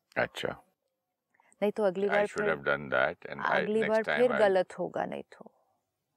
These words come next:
Speaker 2: And अगर इमोशनल कोई हर्ट हुआ है, उसको चेंज। आत्मा, अपने सब फैमिली फ्रेंड्स को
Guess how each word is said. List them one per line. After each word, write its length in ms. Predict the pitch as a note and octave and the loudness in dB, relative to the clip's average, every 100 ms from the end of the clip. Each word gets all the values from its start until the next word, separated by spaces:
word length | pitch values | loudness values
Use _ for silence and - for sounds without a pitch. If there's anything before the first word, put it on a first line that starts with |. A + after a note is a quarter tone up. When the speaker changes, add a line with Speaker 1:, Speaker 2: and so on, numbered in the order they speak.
| _ _ _ _ _ - | _ _ _ _ _ -2
Speaker 2:
And 140 | F#3 | 0
अगर 160 | F#3+ G#3+ | 4 4
इमोशनल 640 | G3+ F#3 G#3+ - - C#4 | 4 4 2 2 0 2
कोई 180 | - A3+ | 4 4
हर्ट 360 | G3 F#3+ F#3+ - | 4 0 0 -2
हुआ 120 | F#3+ | 0
है, 100 | G3 | 0
उसको 340 | F#3+ - - | -2 -8 -8
चेंज। 520 | G#3 - F#3+ F3+ F3+ - - _ _ _ _ _ _ _ - | -8 -4 -4 -4 -10 -14 -16 _ _ _ _ _ _ _ -4
आत्मा, 640 | F#3 - - G3 F3 E3+ F3+ F#3 _ _ - - | -4 -8 -8 -6 -6 -12 -20 -20 _ _ -20 -8
अपने 320 | - - G#3+ A3 | -8 -2 0 0
सब 380 | - - A#3+ A3 - | 0 2 0 0 -10
फैमिली 580 | - G3 G3 G#3+ G#3+ | 0 2 2 0 0
फ्रेंड्स 440 | A3+ - G3+ G3 - | -2 0 0 0 -2
को 220 | - A3 | -4 -4